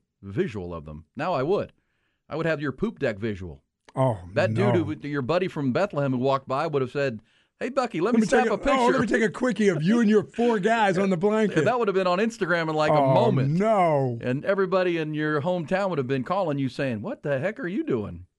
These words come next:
Speaker 2: These are my roommates. Oh, I bet they are.
Speaker 1: "What are you doing down there, huh?" Yeah.
Speaker 2: Come on, man.
Speaker 1: Come on, man. What were you saying, Ty, that it's the worst to have all these pictures?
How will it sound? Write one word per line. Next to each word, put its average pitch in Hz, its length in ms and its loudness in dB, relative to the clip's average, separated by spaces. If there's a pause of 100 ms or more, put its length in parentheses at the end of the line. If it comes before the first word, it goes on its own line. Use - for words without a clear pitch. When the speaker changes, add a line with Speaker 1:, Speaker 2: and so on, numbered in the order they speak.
(200)
Speaker 2:
These 185 160 4
are 226 60 6
my 220 100 4
roommates. 208 720 2 (340)
Oh, 147 340 2 (120)
I 147 140 2
bet 185 240 2
they 196 160 4
are. 208 440 0 (420)
Speaker 1:
"What - 140 -8
are 320 40 -4
you 339 320 2
doing 127 340 -2
down 101 320 -4
there, 90 380 -8
huh?" 175 180 -6 (640)
Yeah. - 140 -8
Speaker 2:
Come 226 120 0
on, 127 300 0
man. 190 480 0 (180)
Speaker 1:
Come 113 160 -4
on, 80 240 -12
man. 101 320 -6 (300)
What 190 120 -6
were 202 60 -2
you 196 80 -2
saying, 202 220 -2
Ty, 202 180 0
that 160 160 -2
it's 151 140 -8
the 131 80 -4
worst 151 300 -2
to 139 80 -2
have 139 120 0
all 143 140 -2
these 131 120 -4
pictures? 160 380 -10